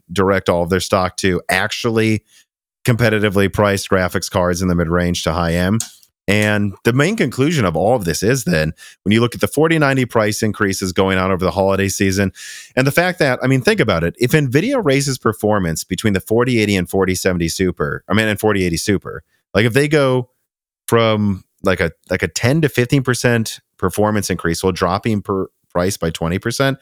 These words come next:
you know, twelve hundred to one thousand, that's like a thirty to forty percent price to performance increase <laughs> for what the forty eighty Super would be over the forty eighty. And because of that, I have to say,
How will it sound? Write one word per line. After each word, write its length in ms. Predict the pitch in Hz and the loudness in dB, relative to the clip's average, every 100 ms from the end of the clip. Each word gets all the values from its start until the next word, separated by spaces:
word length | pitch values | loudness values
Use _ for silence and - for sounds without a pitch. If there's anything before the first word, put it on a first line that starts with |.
| - - | -12 -6
you 80 | 82 | -4
know, 40 | |
twelve 280 | - 95 98 | 0 0 0
hundred 220 | 104 98 | -2 0
to 80 | 92 | 0
one 180 | 95 90 | 0 0
thousand, 460 | 85 95 120 135 - - - _ | 0 0 0 0 -4 -20 -20 _
that's 120 | - 359 | -2 0
like 120 | 349 | 2
a 80 | 156 | 0
thirty 460 | - 127 156 190 | 2 2 4 4
to 80 | 120 | 0
forty 420 | - - 123 139 | 0 0 2 2
percent 320 | 120 - 107 | 0 0 0
price 240 | 87 104 101 | 0 0 0
to 80 | - | -2
performance 680 | 92 - 101 92 82 - - _ _ _ _ _ _ - | -2 0 0 0 -4 -6 -14 _ _ _ _ _ _ 0
increase 640 | 117 117 120 87 104 - | 0 2 2 2 0 -4
<laughs> 60 | - | 0
for 220 | 160 156 | 2 2
what 280 | 156 139 127 | 2 0 2
the 100 | 135 | 0
forty 440 | - 127 127 104 | 2 2 2 2
eighty 200 | 107 107 | 2 0
Super 360 | 95 110 101 98 | 0 0 0 0
would 140 | 82 | 0
be 100 | 82 | 0
over 160 | 85 76 | -2 -2
the 60 | - | -4
forty 380 | 92 82 82 | -2 0 0
eighty. 360 | 95 117 87 80 - - - | 2 2 0 -4 -10 -18 -6
And 100 | 107 | -2
because 300 | 113 165 202 | 0 0 0
of 60 | 151 | 2
that, 140 | 110 | 2
I 80 | 107 | 2
have 180 | 135 127 | 0 -2
to 80 | 113 | -2
say, 360 | 123 104 76 | 0 0 -2